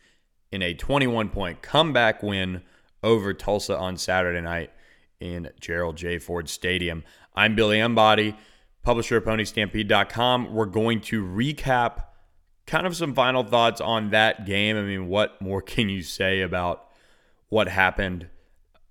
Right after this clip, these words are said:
on Saturday night and how it transpired and all of those things? We'll get into that, and I'll also give you my predictions for the rest of the season. Have they changed?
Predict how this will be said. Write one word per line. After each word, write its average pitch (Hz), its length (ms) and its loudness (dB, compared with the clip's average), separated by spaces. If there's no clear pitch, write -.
on 98 160 -6
Saturday 92 400 2
night 90 320 0
and 85 160 -6
how 92 240 -2
it 87 140 -2
transpired 90 720 0
and 85 120 -6
all 95 200 2
of 92 100 -2
those 90 240 -4
things? 107 320 0
We'll 92 140 -6
get 110 160 2
into 110 220 2
that, 101 500 -2
and 101 120 0
I'll 92 60 2
also 98 460 4
give 90 200 -2
you 90 260 -4
my 95 120 2
predictions 95 600 -2
for 98 160 -6
the 90 80 -6
rest 95 240 0
of 90 80 -6
the 82 60 -6
season. 95 560 -4
Have 98 260 2
they 101 160 2
changed? 95 600 -4